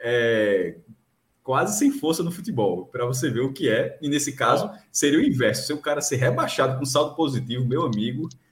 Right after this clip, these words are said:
Speaker 2: Ó, pra ter
Speaker 1: E com a
Speaker 2: noção,
Speaker 1: defesa
Speaker 2: sabe,
Speaker 1: boa, viu?
Speaker 2: sabe quem
Speaker 1: Trinta e um
Speaker 2: foi que
Speaker 1: gols.
Speaker 2: caiu? Só teve um caso na Série A,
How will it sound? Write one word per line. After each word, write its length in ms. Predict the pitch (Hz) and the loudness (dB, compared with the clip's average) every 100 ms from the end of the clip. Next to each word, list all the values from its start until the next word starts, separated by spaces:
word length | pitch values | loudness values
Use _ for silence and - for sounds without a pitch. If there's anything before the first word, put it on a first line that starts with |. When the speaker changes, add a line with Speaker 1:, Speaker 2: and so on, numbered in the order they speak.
| _ _ _ _ _ _ _ | _ _ _ _ _ _ _
Speaker 2:
Ó, 240 | 117 110 | -4 -2
pra 180 | 101 123 | -2 -4
ter 100 | 120 | -2
Speaker 1:
E 40 | 143 | 4
com 60 | |
a 20 | - | 6
Speaker 2:
noção, 160 | 262 | 6
Speaker 1:
defesa 240 | - 233 415 | 6 6 6
Speaker 2:
sabe, 80 | 277 | 6
Speaker 1:
boa, 180 | 190 175 | 6 4
viu? 120 | 127 | 2
Speaker 2:
sabe 100 | - - _ _ | -6 -12 _ _
quem 120 | 185 - - | 2 6 6
Speaker 1:
Trinta 60 | 208 | 6
e 40 | 175 | 6
um 40 | |
Speaker 2:
foi 140 | 135 | 4
que 60 | 127 | 4
Speaker 1:
gols. 140 | 127 | 2
Speaker 2:
caiu? 380 | 170 143 143 139 - - | 2 2 2 -4 -10 -6
Só 160 | 147 | -4
teve 300 | 151 185 170 | 0 0 0
um 100 | 220 | -4
caso 320 | 233 151 147 147 | 2 4 4 2
na 100 | 143 | -2
Série 360 | 147 147 147 | -2 -2 0
A, 260 | 117 92 | 0 -2